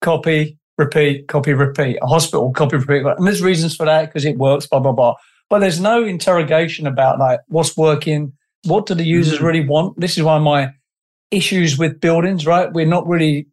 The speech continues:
Speaker 1: designing for the users. We're designing for the developers. It's a financial product, not an actual product in a
Speaker 2: Yeah.
Speaker 1: way. Anyway, th-, so this is why I'm triggered. I'm all, like, already jumping all over the place like a crazy person.
Speaker 2: <laughs>
Speaker 1: So let, let's, can we start with the book, right?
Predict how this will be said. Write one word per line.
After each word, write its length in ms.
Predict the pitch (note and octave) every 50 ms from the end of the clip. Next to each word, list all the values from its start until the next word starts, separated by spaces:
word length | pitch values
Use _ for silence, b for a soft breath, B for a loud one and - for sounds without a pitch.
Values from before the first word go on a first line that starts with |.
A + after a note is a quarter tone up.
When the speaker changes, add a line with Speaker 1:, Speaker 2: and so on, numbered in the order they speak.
| _ _ -
Speaker 1:
designing 560 | D3+ F3+ E3 D3 D#3 D#3+ D#3+ D#3+ D#3 D3+ D3+ C3+
for 240 | C3 - D#3 D3 C#3
the 120 | C#3+ C#3
users. 500 | C3 C3 C3+ D3+ E3 D#3+ F3 G#3+ G#3 D#3+
We're 120 | - D#3 C#3+
designing 480 | D3 C#3+ B2+ D#3+ D#3 D3+ D3 D3 C#3 B2+
for 180 | - D3 C#3
the 80 | C3+ C3+
developers. 760 | B2 C#3 C3+ B2 C#3+ C#3+ D#3+ D#3+ D#3 F3+ F#3 F#3 - - _ _ _ _ _ _ _ _
It's 100 | C#3+ -
a 60 | D#3
financial 560 | C3 - - D#3 D3 D#3+ E3+ F3+ - - E3 D3
product, 420 | - - D#3+ D#3+ F3 F#3 F#3 -
not 180 | F3 D#3+ C#3 C#3+
an 80 | C#3
actual 300 | C#3+ D3 - - F3+ D3+
product 420 | - - F3 E3+ F#3+ G#3+ - - _ _ _ _ _ _ _ _ _ _ G3
in 100 | D3+ D3+
a 60 | D3+
Speaker 2:
Yeah. 40 | D3 D3+
Speaker 1:
way. 160 | E3 F#3 F3+ - _ _ _ _
Anyway, 280 | - G3+ F3 C#3 B2+ B2+ -
th-, 120 | F3 G3+ G3+
so 100 | - G3+
this 140 | A3 B3+ A#3
is 60 | -
why 120 | G3 F3+
I'm 80 | D#3+ D#3
triggered. 300 | - - F3+ D3+ D3 -
I'm 120 | C#3+ D3
all, 180 | E3 F3+ D3+ D3
like, 240 | D3 D3 C#3+ A2+ - _ _ _
already 400 | E3+ D#3 C#3+ D3 C#3 B2+ C3 B2+ - - _ _ _ _ -
jumping 260 | F3 D#3+ D#3+ D#3+ D#3
all 60 | D#3
over 180 | D3+ D3+ C#3+ C#3
the 80 | -
place 260 | - D#3+ D3 C3+ -
like 100 | F#3 D3+
a 40 | C#3+
crazy 340 | - - E3 D3+ D3+ C#3+ C#3+
person. 420 | - F3+ C#3+ C3 A#2 - - - - - -
Speaker 2:
<laughs> 120 | - F#3 -
Speaker 1:
So 140 | - G3+
let, 240 | G3 F#3+ C#4 C#4+ C#4 -
let's, 360 | - D4 - C#5+ - - - _ _ - - - - -
can 100 | - A3
we 60 | B3+ D4
start 260 | - - E4+ C#4+ A#3
with 80 | G#3 F#3
the 60 | F3
book, 300 | - - D#3+ D3 C3 -
right? 200 | D#3+ D3 B2 G#2